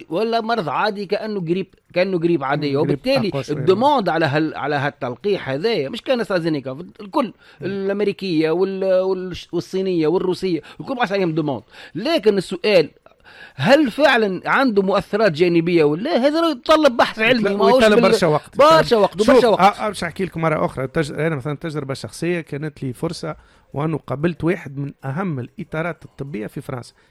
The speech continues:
Speaker 2: كي نقول من أهم الإطارات الطبية، معناه إنسان كان قبله مثلًا رئيس جمهورية فرنسا، هو طبيب عنده أصول تونسية. هو مثلًا يدافع على نظرية، من حكيت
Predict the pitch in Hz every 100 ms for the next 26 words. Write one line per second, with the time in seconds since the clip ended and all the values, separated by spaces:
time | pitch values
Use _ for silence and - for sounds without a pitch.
0 | _ 147 - 208 165 - 156 180 160 -
1 | 139 - 139 165 160 131 147 - 120 170
2 | 196 202 _ _ _ - 160 208 - _
3 | 208 196 190 190 - 156 135 156 175 170
4 | 143 147 151 160 135 127 - - _ 139
5 | 139 139 151 123 131 120 117 143 123 131
6 | - - _ _ - - _ _ _ _
7 | _ _ _ 139 220 311 202 180 196 233
8 | 196 151 220 240 160 151 151 147 220 156
9 | 127 - 139